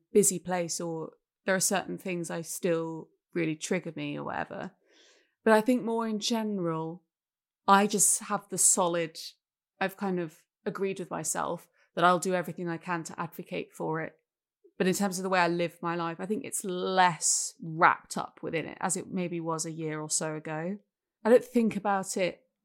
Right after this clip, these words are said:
all the time anymore in the same way. I feel a bit more freed from it.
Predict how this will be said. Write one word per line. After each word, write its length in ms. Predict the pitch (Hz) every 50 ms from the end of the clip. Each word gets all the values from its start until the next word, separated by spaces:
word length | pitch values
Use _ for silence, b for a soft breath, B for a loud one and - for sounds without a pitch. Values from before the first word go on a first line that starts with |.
| _ _ _ _ _ _ _ _ _ _ _ _ _ -
all 200 | 196 180 175 165
the 80 | 160
time 500 | 156 - - 180 165 160 156 151 151 151
anymore 540 | 151 151 151 151 151 147 147 143 143 151 156 _ _ _ _ _ _ _ -
in 120 | 180 170 160
the 60 | 160
same 320 | 160 - 175 165 160 160 156
way. 80 | - -
I 80 | 170 175
feel 220 | - - 240 226
a 40 | 214
bit 120 | 220 -
more 140 | 190 190 180
freed 680 | - - - 196 185 175 170 165 165 160 165 165 156 - _ _ _ _ _
from 240 | - 170 160 151 147
it. 180 | 147 147 -